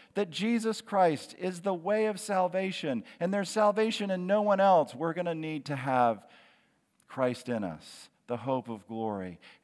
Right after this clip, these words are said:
And that is what can give us boldness. And then lastly, it gives us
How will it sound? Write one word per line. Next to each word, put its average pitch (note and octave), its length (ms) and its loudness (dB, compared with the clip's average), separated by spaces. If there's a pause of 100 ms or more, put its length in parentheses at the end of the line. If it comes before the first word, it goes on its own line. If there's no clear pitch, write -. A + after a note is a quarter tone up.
(220)
And G#2+ 300 -8
that F3+ 320 -2
is E3+ 160 -8
what C#3+ 240 -6
can C3 160 -4
give A#2 340 -6
us G2 360 -6 (260)
boldness. F#2 1040 -10 (920)
And A#2+ 100 -4
then C#3 100 -2
lastly, A2 760 -2 (1300)
it A#2+ 160 -10
gives C3 320 -4
us A#2 380 -2